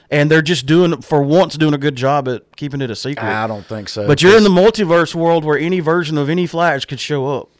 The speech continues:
Speaker 2: Well, I think they're trying to turn this over now to where this is a multiverse, so they can, whoever they pick to play him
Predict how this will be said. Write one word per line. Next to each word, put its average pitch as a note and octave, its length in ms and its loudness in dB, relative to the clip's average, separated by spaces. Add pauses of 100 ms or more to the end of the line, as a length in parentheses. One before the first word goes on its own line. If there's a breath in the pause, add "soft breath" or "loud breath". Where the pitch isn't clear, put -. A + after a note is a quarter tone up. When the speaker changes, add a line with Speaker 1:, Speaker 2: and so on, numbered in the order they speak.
(120)
Speaker 2:
Well, C#3 220 0
I C#3 140 0
think E3 260 -6
they're D3 160 -2
trying D3+ 200 -4
to C3 80 -4
turn C#3 320 -4
this C3+ 260 -2
over A#2+ 340 -2
now B2 320 -4
to A#2+ 160 -12
where A#2 100 -2
this A2+ 220 -6
is G#2 80 -12
a A2+ 60 -2
multiverse, G#2 680 -6
so A2 240 -8
they A2+ 140 -4
can, A2+ 180 -12
whoever B2 240 -2
they B2 140 -4
pick C3 300 -6
to G2 180 -8 (360 soft breath)
play C3+ 260 2
him D#3 340 -4